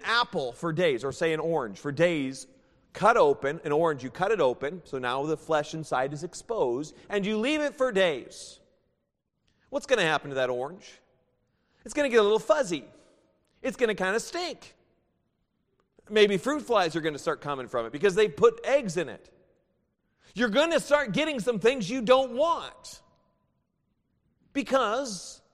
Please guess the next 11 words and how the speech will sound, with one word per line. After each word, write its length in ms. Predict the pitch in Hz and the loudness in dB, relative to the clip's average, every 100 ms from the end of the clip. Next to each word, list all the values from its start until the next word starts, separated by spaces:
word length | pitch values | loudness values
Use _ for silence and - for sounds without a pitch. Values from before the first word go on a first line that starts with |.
| _ _ _ - | _ _ _ -2
on 180 | 170 190 | 2 4
that 180 | 262 | 6
orange, 680 | 311 311 196 220 269 175 - - _ _ _ _ _ _ _ _ _ _ | 6 4 2 -2 -6 -10 -14 -20 _ _ _ _ _ _ _ _ _ _
that 200 | - 202 175 | -2 0 2
orange 400 | 240 262 240 202 | 2 4 2 -2
has 400 | 196 208 190 156 - | -2 -2 -4 -6 -4
a 100 | 196 | 0
breeding 420 | 165 330 302 202 | 4 4 2 0
ground 320 | 185 185 220 | 2 2 0
for 140 | 262 | -2
life. 680 | 285 311 302 165 - - - | 0 -2 -2 -8 -8 -20 -20